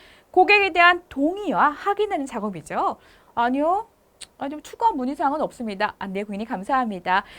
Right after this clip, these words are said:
고객님, 최고의 서비스를 제공해드리기 위해서 더욱더 노력하겠습니다.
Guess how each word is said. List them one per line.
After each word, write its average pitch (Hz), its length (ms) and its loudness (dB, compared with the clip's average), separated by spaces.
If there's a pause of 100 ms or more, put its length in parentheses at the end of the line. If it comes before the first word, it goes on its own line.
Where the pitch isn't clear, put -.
(200)
고객님, 202 400 -6 (1000)
최고의 381 520 -2
서비스를 311 540 -2
제공해드리기 196 800 -6
위해서 208 420 -2
더욱더 175 320 -8
노력하겠습니다. 233 1000 -4